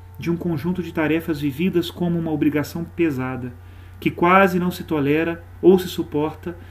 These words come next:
como algo que contradiz as nossas próprias inclinações e desejos. Como gostaria de encontrar palavras para encorajar uma estação evangelizadora mais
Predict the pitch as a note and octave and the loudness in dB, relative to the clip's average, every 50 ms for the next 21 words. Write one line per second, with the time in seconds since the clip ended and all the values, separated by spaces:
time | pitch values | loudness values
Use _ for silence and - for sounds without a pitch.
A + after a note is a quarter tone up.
0 | - - - - F#3+ F#3 F3 E3 E3 F#3 G3+ G3 F#3+ - F3+ - - G#3 G#3+ A#3+ | -20 -16 0 4 4 6 6 6 6 6 6 4 4 2 -2 -2 4 6 8 8
1 | A3 G#3+ G3+ F#3 D#3+ C3 D#3 G3 G#3+ G3+ F3+ F3 D#3 D3+ E3 D#3+ - D#3+ - - | 8 6 2 0 0 0 2 2 2 4 2 2 0 0 -4 -8 -8 -10 -12 -10
2 | - - E3 F3+ F#3 F3+ F3+ F3+ E3+ D3 D#3+ D#3+ D3 - D3 C#3+ C#3 C3 B2 - | -6 -2 -2 0 -2 -2 -2 -2 -2 -2 -4 -6 -8 -8 -8 -6 -6 -6 -8 -6
3 | - F#3+ G3+ A3 A3+ A3 G3+ G3+ F#3 F3+ D#3+ A#2+ A#2+ A#2+ A2+ A2+ - - - - | 0 4 8 8 8 8 6 4 2 0 0 0 0 -4 -4 -6 -10 -14 -16 -18
4 | - - - - - - - - - - - - - - - - - - G3+ G3 | -18 -18 -18 -18 -18 -20 -20 -20 -20 -18 -18 -18 -18 -18 -18 -16 -2 4 8 8
5 | F#3+ F#3+ F3+ F#3 F3 - E3+ E3+ F3 F3+ E3+ F3 E3+ E3 E3 D#3+ D3+ D#3+ E3+ E3 | 8 8 8 4 4 2 4 4 6 6 4 4 0 -2 -4 -6 -2 -2 -2 -4
6 | - - - F#3+ F3 D3+ D3 D3+ D3+ D3 C3 C#3 C#3 C#3+ - - - - - - | -4 -4 -2 0 0 2 2 0 0 0 -2 -4 -6 -8 -8 -12 -14 -16 -18 -18
7 | - - - - - E3 E3 E3+ E3+ - - F3 D#3+ D#3+ D3+ C#3+ D#3+ E3 E3+ F3 | -18 -18 -18 -4 -2 0 2 2 0 0 0 0 2 2 0 2 2 2 2 2
8 | F3 E3+ E3+ E3+ E3 D#3+ D#3+ E3+ F3 F3+ F3+ - F3 E3 - - - F#3+ F#3 E3+ | 0 0 0 0 0 0 0 2 2 2 2 0 -2 -4 -2 -2 -2 0 0 0
9 | E3 F3 E3+ D#3+ E3 E3 D#3 D#3 D3+ C#3 C#3+ D#3 E3 D#3+ D3 D3 D3+ D#3 D#3+ D#3 | 0 -2 -2 0 0 0 0 0 -2 0 0 -2 -2 -2 -4 -4 -4 -6 -6 -6
10 | D3 - - - | -8 -10 -12 -16